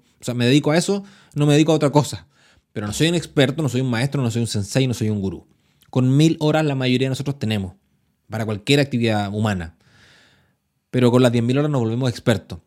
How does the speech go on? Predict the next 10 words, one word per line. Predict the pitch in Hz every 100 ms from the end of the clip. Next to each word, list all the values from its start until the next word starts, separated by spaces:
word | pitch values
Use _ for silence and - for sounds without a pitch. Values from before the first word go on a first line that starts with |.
| _ _ -
¿De | 131
dónde | 185 208
sacamos | 170 139 190 135 101 - _ _ _ _
esas | 120 123
diez | 120
mil | 113 110
horas? | 95
Porque | 90 110
es | 156
imposible. | 147 139 - 101 76